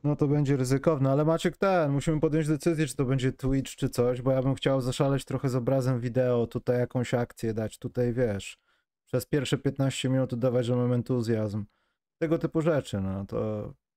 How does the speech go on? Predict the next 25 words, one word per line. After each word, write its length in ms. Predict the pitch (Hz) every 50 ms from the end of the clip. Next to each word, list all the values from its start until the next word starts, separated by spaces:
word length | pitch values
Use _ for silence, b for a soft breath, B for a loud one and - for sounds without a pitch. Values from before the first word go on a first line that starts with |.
| _ _ _
Karol 320 | - 151 151 139 135 131 123
nagle 260 | 123 123 113 120 117
wpada 320 | - - 123 120 120 120
w 60 | -
piżamie 800 | - _ 127 120 117 127 120 117 117 117 117 113 110 110 107 107 113
z, 400 | - - _ - - - - - 98
z 120 | 107 104 104
dziećmi, 720 | 104 127 120 113 113 - - 117 110 107 107 107 104 107 - _
mówi, 300 | 110 117 113 107 110 110
że 140 | 104 110 110
ogląda 680 | 107 107 110 110 110 110 104 95 104 101 98 98 98 101
i 120 | 98 95
że 180 | 95 101 101 -
też 160 | - 104 -
chciał 220 | - - 104 98 95
coś 200 | - - - -
powiedzieć. 340 | _ 98 101 101 101 - -
No 80 | 143 143
i 60 | 143
tego 240 | 135 185 180 190 175
typu 220 | - 180 185 180
program 420 | 175 196 185 165 135 123 104 101 98
to 80 | 101
ma 140 | 98 95 90
być. 300 | 87 90 - - -